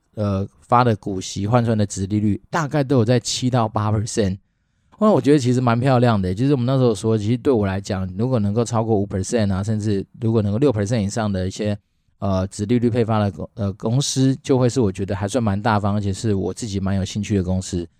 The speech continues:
好，当然啦，股还是说，反正发股息这种东西就是左手换右手嘛。可对我来讲，我就觉得说手上有时候多拿到一些所谓的现金还是蛮爽的。当然我们角色就是拿到现金之后会干嘛？会马上再，再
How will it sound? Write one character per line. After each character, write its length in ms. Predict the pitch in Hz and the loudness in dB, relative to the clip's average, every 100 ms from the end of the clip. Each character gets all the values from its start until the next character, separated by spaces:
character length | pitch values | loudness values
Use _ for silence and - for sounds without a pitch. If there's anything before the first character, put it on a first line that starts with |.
| _ - | _ -6
好， 160 | 107 | -4
当 180 | 113 147 | 0 2
然 180 | 151 123 | 2 2
啦， 200 | 123 117 | 2 0
股 220 | - 120 | 0 2
还 140 | 113 117 | 4 2
是 140 | 139 | 2
说， 280 | 135 139 151 _ _ | 4 2 2 _ _
反 140 | 107 | -4
正 140 | 131 147 | -4 -2
发 220 | 143 143 | 0 -2
股 180 | - 110 | -2 -6
息 220 | - 107 | -6 -2
这 80 | 127 | 0
种 80 | 117 | 2
东 140 | 113 | 0
西 80 | 110 | 0
就 100 | 110 | -2
是 80 | 117 | 0
左 180 | 107 | 0
手 160 | 104 95 | 0 2
换 200 | 113 110 | 2 4
右 160 | 110 95 | 2 2
手 180 | 92 | -2
嘛。 180 | 87 78 - _ _ | -4 -8 -10 _ _
可 120 | - 139 | -4 2
对 120 | 190 | 4
我 80 | 131 | 6
来 80 | |
讲， 160 | 127 131 | 4 2
我 80 | 110 | 0
就 120 | 139 | 0
觉 180 | 190 135 | 0 2
得 40 | 131 | 4
说 240 | 151 160 | 4 4
手 140 | 120 | 2
上 180 | 110 151 | -2 0
有 80 | 110 | 0
时 60 | 135 | -2
候 60 | |
多 180 | 147 151 | 2 2
拿 160 | 123 120 | 4 4
到 120 | 139 | 4
一 60 | |
些 240 | 123 135 127 _ _ _ | 4 4 2 _ _ _
所 120 | - 120 | 0 2
谓 80 | |
的 80 | 127 | 4
现 340 | 117 156 131 117 | 2 2 0 0
金 320 | - 120 117 | -2 -2 -2
还 140 | 131 | -2
是 140 | - 156 | -4 -2
蛮 260 | 110 120 | 0 0
爽 420 | - 123 101 95 | 0 2 2 2
的。 140 | 95 98 | -2 -2
当 140 | 160 | 0
然 120 | 160 | 0
我 120 | 113 101 | 0 0
们 260 | 104 107 | -2 -4
角 180 | 101 92 | -2 -2
色 200 | 101 135 | 0 2
就 100 | 117 | 0
是 140 | 120 | -2
拿 160 | 104 113 | -2 0
到 100 | 139 | 0
现 160 | 139 123 | 0 -2
金 140 | 123 | 2
之 60 | 120 | 2
后 60 | |
会 60 | 117 | 2
干 140 | 113 | -2
嘛？ 100 | 80 | -4
会 140 | 92 131 | -6 -4
马 160 | 101 | -2
上 100 | 107 | 0
再， 160 | 123 127 | 2 0
再 380 | - 139 113 | 0 -2 -2